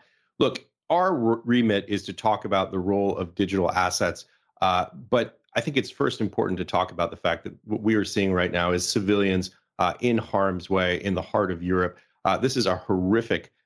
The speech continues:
humanitarian crisis. Uh, we see, uh, people in Kyiv, in Kharkiv, and other major cities in Ukraine, uh, subjected to, uh, shelling, residential buildings being hit by rockets, uh, in the heart of Europe.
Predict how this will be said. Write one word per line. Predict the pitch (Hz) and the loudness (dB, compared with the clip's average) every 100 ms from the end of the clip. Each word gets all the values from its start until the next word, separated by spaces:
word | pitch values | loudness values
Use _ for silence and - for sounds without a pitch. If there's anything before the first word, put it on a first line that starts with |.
| _ - | _ 0
humanitarian | 98 95 90 - 95 90 82 | 2 2 0 0 0 0 -2
crisis. | - 87 85 90 - _ _ - | 0 0 0 -4 -4 _ _ -2
Uh, | 87 - | -2 2
we | 98 95 | 0 0
see, | - 107 101 - _ - | 2 2 2 0 _ -4
uh, | 92 90 - - _ | 0 2 0 -6 _
people | - 113 110 101 | -4 0 2 0
in | 87 92 87 - _ _ | 0 -2 -2 -8 _ _
Kyiv, | - 123 113 101 71 | 0 2 4 2 0
in | 90 | -2
Kharkiv, | - 113 104 - 104 90 | 0 -2 -2 2 0 2
and | 87 | -2
other | 95 101 95 - _ - | 0 0 0 -4 _ -2
major | 98 107 104 101 | 2 2 2 0
cities | - 98 92 | 0 0 2
in | 87 | 0
Ukraine, | 85 95 92 95 87 - _ - | 0 0 0 -2 -2 -4 _ -4
uh, | 87 87 | 0 0
subjected | - 92 95 92 98 85 | -2 0 0 0 -2 -4
to, | - 92 87 | -2 0 2
uh, | 87 85 - - | 2 0 -2 -4
shelling, | - 113 107 101 95 | 0 2 2 0 0
residential | 101 104 101 98 - | 0 0 0 -2 -2
buildings | 85 95 92 92 - | -2 0 2 0 0
being | 90 82 - _ _ | -2 -2 -6 _ _
hit | 135 101 98 | -2 0 -2
by | 95 | -2
rockets, | 92 95 92 - - - | 2 0 0 -4 -6 -4
uh, | 90 87 90 | -2 -2 -2
in | 90 | -4
the | 85 | -4
heart | - 107 104 - | 0 -2 -2 -6
of | 85 | -8
Europe. | 90 95 90 | -2 0 0